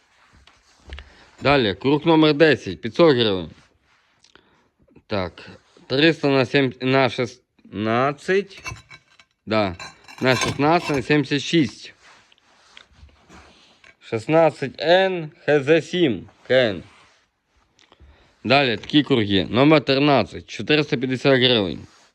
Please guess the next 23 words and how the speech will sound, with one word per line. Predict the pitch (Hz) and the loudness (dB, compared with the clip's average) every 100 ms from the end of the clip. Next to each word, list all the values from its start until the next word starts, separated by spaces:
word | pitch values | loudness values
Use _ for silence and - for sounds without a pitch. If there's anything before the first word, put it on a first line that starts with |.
| _ _ _ _ _ _ _ _ _ _ _ | _ _ _ _ _ _ _ _ _ _ _
Так, | - 127 98 82 | 0 0 0 -6
двадцять | 92 139 147 - | 0 2 2 0
п'ять | 143 117 - | -2 -2 -2
А, | 147 170 | 0 0
шість | - 175 - | -2 -4 -2
П. | 165 113 85 - - - _ _ _ _ _ _ _ _ _ _ _ _ _ _ _ _ _ _ _ _ - _ | 0 0 -2 -10 -20 -20 _ _ _ _ _ _ _ _ _ _ _ _ _ _ _ _ _ _ _ _ -20 _
Двісті | 98 139 151 147 | 0 0 2 -2
три, | 113 135 170 180 170 - _ _ _ _ _ _ - | 0 2 4 2 -2 -10 _ _ _ _ _ _ -4
ні. | 110 107 82 87 _ _ _ - _ _ - - | 0 0 -2 -8 _ _ _ -20 _ _ -20 0
Чотириста. | 151 143 160 180 190 - 185 180 180 - - - _ _ _ _ - _ _ _ _ _ _ _ _ _ _ | 2 4 4 4 0 0 2 2 -2 -10 -20 -20 _ _ _ _ -20 _ _ _ _ _ _ _ _ _ _
Це | _ 135 | _ 0
на | 135 127 | 4 4
вісім | 139 143 - 95 | 4 0 -2 -4
іде, | 85 | -2
да. | 87 101 90 - - - - _ | 0 0 0 -6 -20 -20 -20 _
Дві, | - 113 120 147 | -6 -4 2 6
е, | 139 139 127 | 6 6 2
чотириста | - 165 175 160 156 | -2 0 0 0 -2
на | 147 135 | 0 2
вісім | 139 170 170 160 | 2 2 0 0
на | 147 131 | 0 0
двісті | 135 147 - | 0 -2 -2
три. | 127 143 101 | -2 0 0